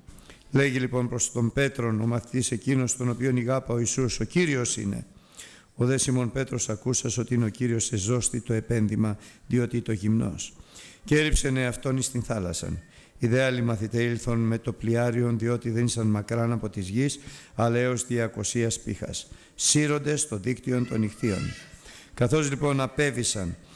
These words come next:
εις την γην, βλέπουσιν ανθρακίαν κειμένην και οψάριον επικείμενον και άρτον. Λέγει προς αυτούς ο Ιησούς, "Φέρετε από των οψαρίων τα οποία επιάσατε τώρα". Ανέβη Σιμών Πέτρος και έσυρε το δίκτυον επί της γης, γέμον ιχθύων μεγάλων,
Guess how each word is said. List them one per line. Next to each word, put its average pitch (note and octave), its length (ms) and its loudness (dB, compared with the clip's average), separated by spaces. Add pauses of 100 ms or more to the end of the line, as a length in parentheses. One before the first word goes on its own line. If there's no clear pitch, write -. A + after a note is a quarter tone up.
(300)
εις B2 140 2
την B2 140 4
γην, D#3 360 2
βλέπουσιν B2 520 0
ανθρακίαν A#2 640 0
κειμένην A#2+ 500 0
και A#2 140 -2
οψάριον A#2+ 580 2
επικείμενον A#2+ 640 0
και A2+ 140 -4
άρτον. G#2+ 440 -4 (460)
Λέγει B2+ 260 2
προς B2 240 -4
αυτούς A#2 360 -2
ο A2+ 40 0
Ιησούς, A2 380 0
"Φέρετε C3 400 2
από A2+ 120 -2
των A#2 140 0
οψαρίων A#2 480 0
τα A#2 100 -6
οποία A2+ 240 -2
επιάσατε A2+ 600 0
τώρα". B2+ 460 0 (1400)
Ανέβη D#3 360 4
Σιμών C#3+ 380 0
Πέτρος D3 420 0
και C#3 100 -2
έσυρε C3 260 0
το B2 140 -2
δίκτυον B2 360 0
επί A2+ 160 -2
της G2+ 200 -4
γης, A#2 260 0
γέμον C3 340 0
ιχθύων B2+ 420 -2
μεγάλων, B2+ 600 0